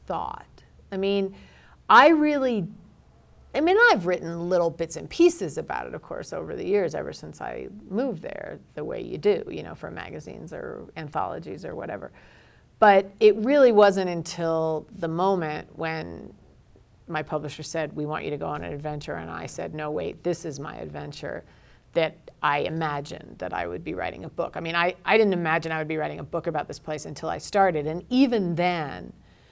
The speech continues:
my editor was like, "Well, we want a hundred thousand words." And I said, "This isn't a hundred thousand word book. It's a fifty thousand word book."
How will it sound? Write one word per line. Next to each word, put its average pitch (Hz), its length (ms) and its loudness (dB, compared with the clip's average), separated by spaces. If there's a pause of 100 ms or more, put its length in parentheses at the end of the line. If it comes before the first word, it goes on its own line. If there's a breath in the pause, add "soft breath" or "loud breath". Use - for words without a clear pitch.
(220 soft breath)
my 165 200 4
editor 160 300 2
was 160 160 -4
like, 147 160 -8
"Well, 156 100 0
we 160 100 0
want 165 220 0
a 156 40 -2
hundred 151 300 -8
thousand 151 340 -6
words." 214 280 2
And 147 120 -4
I 151 60 -4
said, 160 180 -4
"This 170 140 -6
isn't 165 220 -4
a 151 80 -8
hundred 139 340 -14
thousand - 340 -18
word - 180 -16
book. - 240 -12
It's 151 140 -16
a 151 60 -12
fifty - 300 -6
thousand - 360 -14
word 151 180 -14
book." - 200 -8